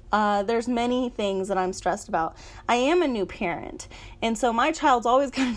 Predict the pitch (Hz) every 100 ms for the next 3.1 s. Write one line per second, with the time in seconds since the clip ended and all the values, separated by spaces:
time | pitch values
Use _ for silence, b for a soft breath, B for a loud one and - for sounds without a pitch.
0 | - 247 247 262 - 254 240 233 202 214
1 | - 480 330 143 - B B B B -
2 | 247 262 277 277 - 302 311 240 190 202
3 | 277